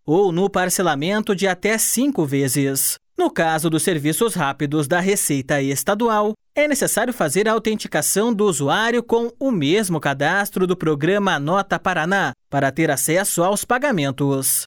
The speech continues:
É possível gerar as guias de pagamento, parcelar em cinco vezes sem juros ou em doze vezes com juros, por meio do cartão de crédito. Alguns sites fraudulentos criados com domínios enganosos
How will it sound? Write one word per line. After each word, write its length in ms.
É 200
possível 640
gerar 280
as 120
guias 400
de 60
pagamento, 840
parcelar 480
em 140
cinco 400
vezes 400
sem 200
juros 560
ou 200
em 140
doze 440
vezes 560
com 240
juros, 520
por 180
meio 240
do 80
cartão 440
de 120
crédito. 760
Alguns 580
sites 560
fraudulentos 800
criados 600
com 200
domínios 720
enganosos 840